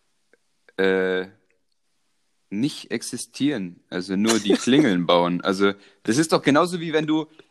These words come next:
Speaker 1: wenn du irgendwo hingehst, so, und, und willst dein, willst deine Hose irgendwie, äh,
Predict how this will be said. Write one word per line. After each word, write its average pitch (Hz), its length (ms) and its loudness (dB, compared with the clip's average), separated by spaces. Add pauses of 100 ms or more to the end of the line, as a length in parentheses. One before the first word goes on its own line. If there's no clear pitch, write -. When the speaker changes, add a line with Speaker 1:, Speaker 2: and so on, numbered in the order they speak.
Speaker 1:
wenn 127 140 -4
du 143 80 2
irgendwo 160 300 2
hingehst, 165 600 -2
so, 147 320 -4
und, 127 300 -6
und 131 240 -4
willst 143 300 0
dein, 123 360 0 (500)
willst 127 240 -2
deine 120 240 2
Hose 139 400 0
irgendwie, 104 800 -2
äh, 95 540 -4